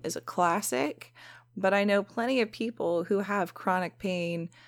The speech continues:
who don't really like it that much at all. Like, it doesn't really do anything for them. It doesn't hit them hard enough, heavy enough. I would say most people with chronic pain prefer indicas. Now,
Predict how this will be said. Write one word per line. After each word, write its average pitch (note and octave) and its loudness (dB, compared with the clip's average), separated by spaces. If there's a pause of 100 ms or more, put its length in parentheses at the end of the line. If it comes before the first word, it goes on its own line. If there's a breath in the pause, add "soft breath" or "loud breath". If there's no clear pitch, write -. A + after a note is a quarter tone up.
(480 soft breath)
who G#3 4
don't F#3+ 4
really F#3+ 4
like E3 2
it E3 -2
that D#3 2
much C3+ -4
at D#3 0
all. B2 0
Like, E3+ -2
it E3+ -2
doesn't F3 -2
really F3+ 0
do G3+ 0
anything G3 -2
for F#3 2
them. F3+ 0
It F3 -6
doesn't F3+ -2
hit F3 -4
them D#3+ -4
hard G3+ 0
enough, F#3+ 0
heavy G3+ -2
enough. F#3 -2 (560 loud breath)
I G3 2
would G3 0
say F#3 0
most G#3 -2
people G3+ 0
with F3+ 0
chronic F3+ -4
pain E3+ -6
prefer G#3+ 2 (120)
indicas. - -2 (960 loud breath)
Now, G3+ 4